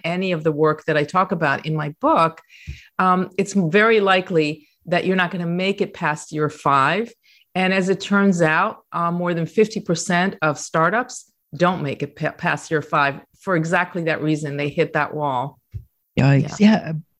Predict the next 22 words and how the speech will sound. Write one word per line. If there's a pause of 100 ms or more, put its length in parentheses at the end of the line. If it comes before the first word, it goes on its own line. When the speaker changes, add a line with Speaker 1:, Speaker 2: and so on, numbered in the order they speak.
(640)
Speaker 2:
But
when
you
think
about
that
beginning,
the, (500)
those
early
days
of
your
startup,
all
the
things
that
you
have
to
be